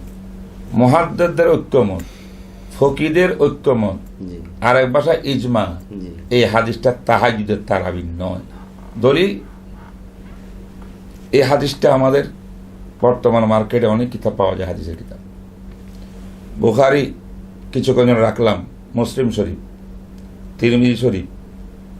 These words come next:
Speaker 1: আবু দাউদ শরীফ, নাসাই শরীফ, মুয়াত্তা মালিক, সুনানে দারিমি, বাইহাকি, সহিহ ইবনে খুজাইমা,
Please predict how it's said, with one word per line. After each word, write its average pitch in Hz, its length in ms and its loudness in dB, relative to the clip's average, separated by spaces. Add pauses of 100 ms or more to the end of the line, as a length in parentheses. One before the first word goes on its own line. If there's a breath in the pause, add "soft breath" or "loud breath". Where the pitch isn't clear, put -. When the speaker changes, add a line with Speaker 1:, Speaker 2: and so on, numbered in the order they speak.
Speaker 1:
আবু 113 180 6
দাউদ 120 280 6
শরীফ, 101 240 0 (720)
নাসাই 110 440 4
শরীফ, 104 260 2 (760)
মুয়াত্তা 113 380 4
মালিক, 107 360 2 (2000)
সুনানে 131 360 4 (100)
দারিমি, 113 440 4 (1040)
বাইহাকি, 123 520 4 (1400)
সহিহ 123 260 6
ইবনে 123 240 4
খুজাইমা, 113 400 4